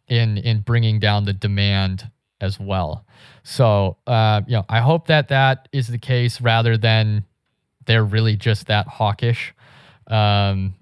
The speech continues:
you know, as, as we talked about in, in my concerns of why, why I hope that they aren't that aggressive. Um, so I hope that that's the case. Um, I hope that, you know, based on that, then they start slowing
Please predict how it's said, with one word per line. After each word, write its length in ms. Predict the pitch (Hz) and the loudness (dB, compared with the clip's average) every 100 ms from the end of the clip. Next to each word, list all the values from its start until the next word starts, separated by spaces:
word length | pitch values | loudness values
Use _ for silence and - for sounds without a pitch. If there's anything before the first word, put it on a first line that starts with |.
| _ _ _ _ _ _ | _ _ _ _ _ _
you 60 | 117 | -4
know, 60 | 98 | -2
as, 140 | 98 | -4
as 200 | 107 104 | -6 -6
we 100 | 104 | -4
talked 240 | 101 98 | -4 -4
about 180 | - 98 | -4 -4
in, 160 | 95 92 | -2 -4
in 180 | 113 101 | -4 -4
my 140 | 95 | -4
concerns 520 | 92 98 - 107 98 | -4 -8 -4 -4 -2
of 80 | 95 | -6
why, 300 | 98 98 98 | -4 -2 -2
why 240 | - 104 98 | -2 -2 -2
I 40 | |
hope 260 | 95 104 - | -2 -4 -4
that 140 | 101 | -4
they 140 | 101 | -2
aren't 240 | 98 101 90 | -2 -2 -2
that 140 | 104 | -2
aggressive. 520 | 104 104 101 - 104 - - - - - - | -2 -2 -2 -2 -4 -6 -18 -20 -20 -20 0
Um, 560 | 127 117 113 113 110 - _ _ _ _ _ _ - | 4 6 4 4 0 -4 _ _ _ _ _ _ -20
so 300 | - 139 127 - | -4 2 2 2
I 120 | 104 | -2
hope 220 | 175 185 | 0 -2
that 140 | 190 165 | -4 -2
that's 240 | 160 - | -2 -2
the 60 | 147 | -6
case. 420 | 156 147 139 - - - _ - | -2 0 -2 -6 -20 -20 _ 0
Um, 640 | 127 123 123 120 117 113 - _ _ _ | 2 4 4 4 2 -2 -8 _ _ _
I 180 | 120 120 | 0 0
hope 320 | 117 143 - | 2 0 2
that, 320 | 139 131 131 | 2 2 0
you 60 | 123 | -2
know, 100 | 113 | -2
based 340 | 113 123 120 | 0 -2 0
on 180 | 131 113 | -2 0
that, 340 | 107 123 143 | 2 2 0
then 180 | 127 120 | 0 0
they 160 | 117 113 | 0 -2
start 520 | - - 120 120 - | -4 -2 0 0 -2
slowing 840 | - - - 117 110 117 131 135 | -10 -10 -4 0 2 4 2 0